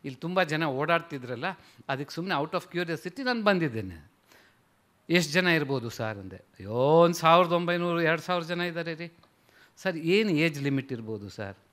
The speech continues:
"ಎಲ್ಲ ಒಂದು ಮೂವತ್ತೈದು, ನಲ್ವತ್ತು ರೀ, ಅದಕ್ಕಿಂತ ಕಮ್ಮಿನೇ."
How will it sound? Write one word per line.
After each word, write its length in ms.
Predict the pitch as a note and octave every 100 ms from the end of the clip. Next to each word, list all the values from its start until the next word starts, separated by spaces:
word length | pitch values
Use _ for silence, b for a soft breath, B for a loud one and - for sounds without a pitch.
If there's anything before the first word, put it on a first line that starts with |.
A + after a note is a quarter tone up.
| _ b b b
"ಎಲ್ಲ 180 | F2 G2
ಒಂದು 220 | A#2+ B2
ಮೂವತ್ತೈದು, 440 | B2+ C3+ C#3+ C#3+ C3+
ನಲ್ವತ್ತು 420 | C3 C#3 C#3 C#3+
ರೀ, 140 | C3+ - _ _ b b
ಅದಕ್ಕಿಂತ 340 | A#2 A#2+ C3+ B2+
ಕಮ್ಮಿನೇ." 640 | A#2+ A2+ A2+ G#2 F#2 F#2+